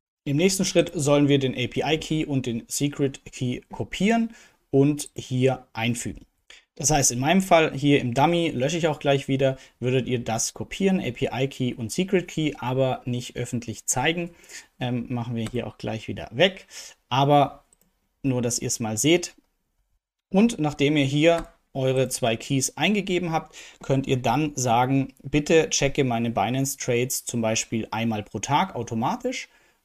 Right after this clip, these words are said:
Und damit würde er ab jetzt einmal pro Tag eure aktuellen Trades importieren. Ähm, ihr könnt sie noch labeln. Börsenname wird standardmäßig schon Binance verwendet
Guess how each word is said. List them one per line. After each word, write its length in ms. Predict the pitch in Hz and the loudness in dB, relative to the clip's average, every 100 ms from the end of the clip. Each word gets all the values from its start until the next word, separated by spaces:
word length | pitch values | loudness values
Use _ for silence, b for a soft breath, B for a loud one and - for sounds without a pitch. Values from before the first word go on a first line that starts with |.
| - | 0
Und 400 | 143 147 147 - | 2 2 0 -2
damit 380 | 131 127 165 147 | 0 0 0 -2
würde 260 | 131 147 151 | 0 0 0
er 240 | 135 139 | 0 0
ab 120 | 123 | 0
jetzt 380 | 123 131 147 - | 0 0 0 -4
einmal 300 | 117 147 156 | -4 -2 -2
pro 160 | 139 131 | -2 -6
Tag 420 | - 123 131 - | -2 0 0 0
eure 280 | 127 135 131 | 0 0 0
aktuellen 580 | 127 - 123 117 117 117 | -6 -8 -8 -4 -4 -4
Trades 420 | - 113 127 - | -4 -2 -2 -4
importieren. 680 | 123 113 101 - 185 202 196 B B B | -6 -8 -6 -2 -2 -2 -6 B B B
Ähm, 220 | 139 131 127 | -2 0 0
ihr 120 | 127 | -2
könnt 200 | 139 131 | -2 -2
sie 80 | 120 | -2
noch 140 | 110 | -2
labeln. 480 | 147 170 175 165 156 - _ _ - | 2 2 4 2 0 -8 _ _ -2
Börsenname 640 | 123 127 123 117 117 113 - | 0 0 0 0 0 -2 -8
wird 120 | 120 | -12
standardmäßig 640 | - 117 120 113 113 117 113 | -6 -4 -2 -4 -6 -8 -10
schon 200 | 110 98 | -10 -4
Binance 400 | 147 170 160 - | -2 -2 -6 -4
verwendet 480 | 135 131 131 127 | -2 0 0 -2